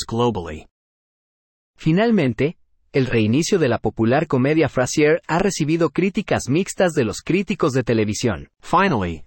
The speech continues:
Speaker 1: the reboot of the popular sitcom Frasier has received mixed reviews from T V critics.
Speaker 2: Mientras que The Guardian elogió la actuación impecable de Kelsey Grammer y calificó el programa como un placer para ver,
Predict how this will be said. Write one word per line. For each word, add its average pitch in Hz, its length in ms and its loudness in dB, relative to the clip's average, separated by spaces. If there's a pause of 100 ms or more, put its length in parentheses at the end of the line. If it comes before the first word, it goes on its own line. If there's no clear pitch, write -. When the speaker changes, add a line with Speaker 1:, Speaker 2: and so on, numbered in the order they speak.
(140)
Speaker 1:
the 113 100 -2
reboot 123 460 2
of 95 80 -4
the 101 80 -2
popular 131 440 2
sitcom 110 520 -2
Frasier 110 580 -2
has 101 180 -4
received 117 440 0
mixed 131 320 -2
reviews 113 420 0
from 104 160 -2
T 113 180 -4
V 113 140 -2
critics. - 560 -8 (1120)
Speaker 2:
Mientras 151 420 0
que 156 140 0
The 127 120 0
Guardian 196 500 2
elogió 143 420 2
la 185 140 2
actuación 131 500 -2
impecable 110 760 -2
de 85 140 -10
Kelsey 127 360 -2
Grammer 131 440 0
y 143 100 -6
calificó 143 480 0
el 214 60 0
programa 170 440 2
como 110 300 2
un 139 160 -2
placer 156 480 0
para 127 240 0
ver, 151 240 0